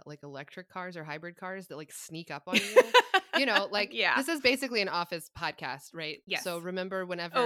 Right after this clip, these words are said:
Speaker 2: Oh,
Speaker 1: uh,
Speaker 2: brilliant.
Speaker 1: Dwight and Andy fought and,
Speaker 2: Mm-hmm.
Speaker 1: uh, Andy, you know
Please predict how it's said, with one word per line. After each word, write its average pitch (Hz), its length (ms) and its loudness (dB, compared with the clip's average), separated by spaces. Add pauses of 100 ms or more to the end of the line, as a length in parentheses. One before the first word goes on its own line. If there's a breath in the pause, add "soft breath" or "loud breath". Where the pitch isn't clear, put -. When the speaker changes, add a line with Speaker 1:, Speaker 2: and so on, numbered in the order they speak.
(140)
Speaker 2:
Oh, - 40 -6
Speaker 1:
uh, 156 220 -6
Speaker 2:
brilliant. 170 380 -8
Speaker 1:
Dwight 185 340 -4
and 180 100 -4
Andy 170 300 -4
fought 165 420 -4
and, 156 240 -8
Speaker 2:
Mm-hmm. 151 260 -8
Speaker 1:
uh, - 40 -12 (140)
Andy, 156 440 -10
you 165 140 -12
know 139 280 -12